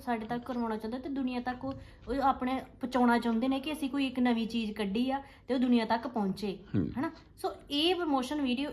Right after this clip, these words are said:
Speaker 1: ਇਸ ਕਰਕੇ ਕਰਦੇ ਆ, ਚਲੋ ਸਾਨੂੰ ਕਹਿੰਦੇ ਨੇ ਤੇ ਅਸੀਂ ਕਰਦੇ ਆ, ਕੋਈ ਇਹ ਥੋੜ੍ਹੀ ਆ।
Speaker 2: ਨਾਲ obviously ਗੱਲ ਹੈ ਯਾਰ, ਜਿਵੇਂ ਮੈਂ ਪਹਿਲਾਂ ਕਿਹਾ ਸੀ ਵੀ ਸਾਨੂੰ, ਸਾਡੇ ਚੈਨਲ ਨੂੰ ਸਪੋਰਟ ਹੁੰਦੀ ਹੈ।
Speaker 1: ਹੂੰ, ਬਿਲਕੁਲ ਹੁੰਦੀ ਹੈ।
Speaker 2: ਫਾਈਨੈਂਸ਼ੀਅਲੀ ਸਾਨੂੰ ਸਪੋਰਟ ਹੁੰਦੀ ਹੈ ਉਸ ਚੀਜ਼
Speaker 1: ਹੂੰ।
Speaker 2: ਨਾਲ, ਤੇ ਜੇ ਸਾਨੂੰ ਫਾਈਨੈਂਸ਼ੀਅਲੀ ਸਪੋਰਟ ਹੋ ਰਹੀ ਹੈ, ਅਸੀਂ ਕਿਉਂ ਨਹੀਂ ਕਰਾਂਗੇ?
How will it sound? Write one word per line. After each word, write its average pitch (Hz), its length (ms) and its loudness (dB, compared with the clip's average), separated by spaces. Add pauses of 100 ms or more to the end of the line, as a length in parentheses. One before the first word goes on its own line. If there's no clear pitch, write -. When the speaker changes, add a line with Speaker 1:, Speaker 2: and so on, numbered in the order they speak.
Speaker 1:
ਇਸ 247 140 -2
ਕਰਕੇ 285 320 -2
ਕਰਦੇ 226 360 0
ਆ, 269 140 0
ਚਲੋ 262 280 -4
ਸਾਨੂੰ 254 260 -2
ਕਹਿੰਦੇ 220 340 -2
ਨੇ 262 100 -4
ਤੇ 262 100 -6
ਅਸੀਂ 262 160 -8
ਕਰਦੇ 190 440 -4
ਆ, 190 180 -6 (500)
ਕੋਈ 214 200 -4
ਇਹ 220 120 0
ਥੋੜ੍ਹੀ 226 280 -4
ਆ। 220 60 -4 (400)
Speaker 2:
ਨਾਲ 170 180 8 (120)
obviously 165 440 8
ਗੱਲ 123 160 10
ਹੈ 104 40 8
ਯਾਰ, 101 320 6 (360)
ਜਿਵੇਂ 113 200 6
ਮੈਂ 123 80 6
ਪਹਿਲਾਂ 123 320 8
ਕਿਹਾ 113 200 8
ਸੀ 110 120 6
ਵੀ 160 120 4
ਸਾਨੂੰ, 113 520 4 (280)
ਸਾਡੇ 113 240 4
ਚੈਨਲ 117 240 8
ਨੂੰ 139 100 6
ਸਪੋਰਟ 143 360 8
ਹੁੰਦੀ 92 320 4
ਹੈ। - 120 -2
Speaker 1:
ਹੂੰ, 220 260 -4
ਬਿਲਕੁਲ 220 360 -6
ਹੁੰਦੀ 220 280 -8
ਹੈ। 160 40 -10
Speaker 2:
ਫਾਈਨੈਂਸ਼ੀਅਲੀ 139 520 8
ਸਾਨੂੰ 160 200 8
ਸਪੋਰਟ 147 340 8
ਹੁੰਦੀ 107 200 6
ਹੈ 95 60 8
ਉਸ 90 100 2
ਚੀਜ਼ 95 180 4
Speaker 1:
ਹੂੰ। 85 80 2
Speaker 2:
ਨਾਲ, 98 240 4 (300)
ਤੇ 120 80 8
ਜੇ 131 120 10
ਸਾਨੂੰ 143 200 8
ਫਾਈਨੈਂਸ਼ੀਅਲੀ 123 480 8
ਸਪੋਰਟ 123 340 8
ਹੋ 110 140 8
ਰਹੀ 110 80 8
ਹੈ, 139 60 8
ਅਸੀਂ 147 140 2
ਕਿਉਂ 127 160 6
ਨਹੀਂ 123 100 6
ਕਰਾਂਗੇ? 92 340 4